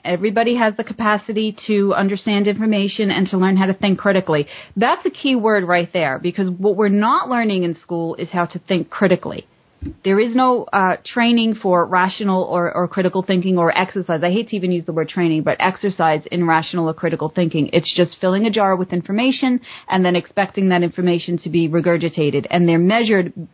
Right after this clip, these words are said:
based on their ability to memorize and regurgitate, not on their ability to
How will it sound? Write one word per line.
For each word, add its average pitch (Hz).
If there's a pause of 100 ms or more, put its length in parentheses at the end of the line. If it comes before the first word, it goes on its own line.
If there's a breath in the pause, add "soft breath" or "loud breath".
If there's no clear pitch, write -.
based 214
on 220
their 196
ability 175
to 185
memorize 170
and 165
regurgitate, 165 (240 loud breath)
not 185
on 196
their 180
ability 175
to 180